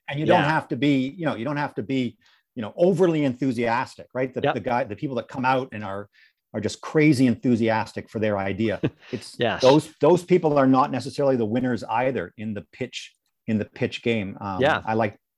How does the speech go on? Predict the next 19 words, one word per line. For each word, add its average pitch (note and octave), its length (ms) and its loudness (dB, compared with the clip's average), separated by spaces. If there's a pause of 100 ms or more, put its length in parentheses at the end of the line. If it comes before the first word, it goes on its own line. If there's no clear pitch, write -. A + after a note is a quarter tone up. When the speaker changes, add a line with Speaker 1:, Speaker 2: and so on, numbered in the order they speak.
(160)
Speaker 1:
uh, F2 80 -8
Speaker 2:
Or, B2 240 -2
Speaker 1:
I G2+ 60 -8
think A#2 180 -6
Speaker 2:
or B2 80 2
Speaker 1:
I - 20 0
like F3 200 4
Speaker 2:
overly D#3+ 300 4
Speaker 1:
what, C#3 100 0
uh, - 40 -6
Speaker 2:
confident, E3 680 -2 (360)
right? A2 220 0
He C3 120 2
didn't D3 160 0
like C#3+ 180 0
overly C3 340 4
confident, B2+ 600 -2
which, A2 320 -2 (380)
um, G#2 240 0